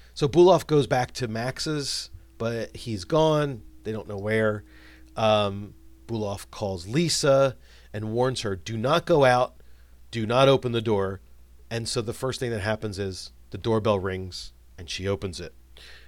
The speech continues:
Um, and of course it's Max. And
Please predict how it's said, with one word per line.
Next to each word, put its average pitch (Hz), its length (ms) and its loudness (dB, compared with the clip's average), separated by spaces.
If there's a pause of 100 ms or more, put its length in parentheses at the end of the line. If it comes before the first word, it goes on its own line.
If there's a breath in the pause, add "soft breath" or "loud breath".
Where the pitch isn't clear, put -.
(160 loud breath)
Um, 98 480 -2 (420)
and 107 240 -6
of 95 80 -16
course 98 260 -6
it's - 160 -14
Max. - 580 -10 (460 soft breath)
And 107 520 -2